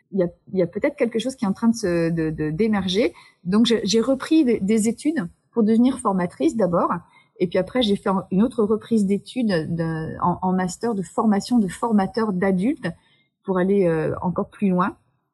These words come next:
Et ça a été une expérience, euh, absolument, euh, fascinante, voire initiatique. Et je, et, et pour moi, ça a été comme ça.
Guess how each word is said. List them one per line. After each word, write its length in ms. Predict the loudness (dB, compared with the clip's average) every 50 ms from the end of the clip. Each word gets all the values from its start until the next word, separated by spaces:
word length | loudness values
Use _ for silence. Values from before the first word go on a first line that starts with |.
| _ _ _ -4
Et 60 | -4
ça 140 | -2 0 -2
a 20 |
été 180 | -2 0 0 2
une 120 | 2 2
expérience, 760 | 2 0 -4 -4 -2 0 2 2 2 2 2 0 -2 -4 -4 -2
euh, 280 | 0 2 2 0 -2 -4 _ _ _ _ _ -20 _ _ _ _ _ _ _ _ _ _ _ _ _ _ _ -16 -16 -14 -14 -16 -16 _ -4
absolument, 720 | -4 -4 -2 0 0 2 4 4 4 4 4 4 2 2 2
euh, 140 | 2 2
fascinante, 680 | 0 0 -4 -4 -4 -2 2 2 2 4 2 0 0 0
voire 260 | 0 2 0 0 -2 0 2
initiatique. 760 | 2 4 4 2 0 0 -2 -2 -2 -4 -2 -2 -2 0 0
Et 60 | -2
je, 80 | 0
et, 380 | 0 0 0 0 2 0 0 -2
et 60 | -2
pour 140 | -2 0 0
moi, 100 | 0 0
ça 100 | 0 -2
a 20 |
été 140 | -2 -2 -2 0
comme 180 | 2 2 2
ça. 280 | 0 0 -6 -6 -6